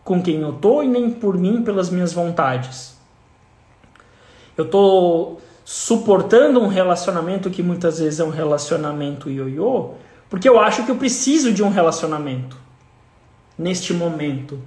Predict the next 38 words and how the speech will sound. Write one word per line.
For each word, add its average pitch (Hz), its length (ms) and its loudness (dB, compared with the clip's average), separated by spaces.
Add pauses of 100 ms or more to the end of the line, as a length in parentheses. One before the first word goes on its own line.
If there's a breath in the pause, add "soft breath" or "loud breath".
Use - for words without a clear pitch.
(560)
Independente 240 520 0
do, 247 240 4
de 185 80 -4
pensar, - 280 -4
"Puta, 202 240 -4
eu 170 60 0
preciso 180 240 -4
de 185 60 -2
um 175 160 0
relacionamento 165 560 -2
pro - 100 -10
resto 147 220 -6
da 139 100 0
vida 160 220 -6
e - 20 -8
tal", 175 100 -4
mas 185 160 -6
eu 196 60 -4
falo 196 160 -4
assim, 196 140 -8
"Cara, 196 240 -2
eu - 20 2
não 170 80 -2
consigo 190 260 -6
ficar 185 140 -6
sozinho." 156 580 -4 (2250)
Por - 140 -6
quê? 135 340 -4 (1700 soft breath)
E 202 40 0
é - 20 2
por 196 120 -2
isso 269 80 -2
que - 60 -2
eu 233 60 4
falo 190 160 2
que 185 100 0
é - 20 4
autoestima. 139 720 -4